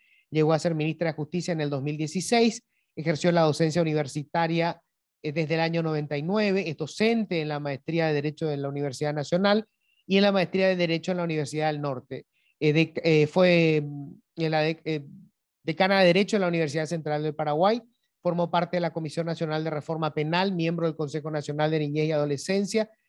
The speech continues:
y de la Comisión Nacional de Erradicación del Trabajo Infantil. La señora María Fernanda Carrón. Hola, María Fernanda. Es miembro del directorio del Banco Central, magíster en Administración de Empresas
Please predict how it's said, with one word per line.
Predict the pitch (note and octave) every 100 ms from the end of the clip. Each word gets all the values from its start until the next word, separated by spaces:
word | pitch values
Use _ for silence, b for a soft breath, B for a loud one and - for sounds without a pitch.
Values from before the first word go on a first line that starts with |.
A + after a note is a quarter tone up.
| _ -
y |
de | E3
la | E3+
Comisión | D#3+ D3 E3
Nacional | E3+ F3+ E3 D#3+
de | D#3+
Erradicación | E3+ E3 E3+ E3 D#3+ D#3+ D#3+ _ _ _
del | C3 E3 D#3+
Trabajo | D#3 C3+ C#3 -
Infantil. | C#3+ C3 C3+ A#2 A#2+ A2+ - _ b b b b b b _ _ _
La | G3
señora | F3 F3+ F#3+ G3
María | F#3+ F#3+ F#3
Fernanda | F#3+ F3 F#3 F3+ E3+ D#3+
Carrón. | E3+ E3 G#3+ C#4+ D#4 D#4 _ -
Hola, | D3 C#3+
María | D3 D3+
Fernanda. | E3 F#3 G#3+ G#3+ G#3+ - _ _ _ _ _ _ _ _ _ _ _ _ _ _ -
Es | F3
miembro | G3+ A3
del | A3
directorio | G#3 F#3 - A3+ G#3+
del | E3
Banco | D#3+ D#3+ D3+
Central, | D#3+ D#3 F3+ A3+ A#3+
magíster | F#3+ D3 G#3 F#3+ G3+
en | E3+
Administración | D#3+ D#3 D3+ D3+ - F3
de | D#3+
Empresas | D#3+ D#3+ D#3+ D#3+ -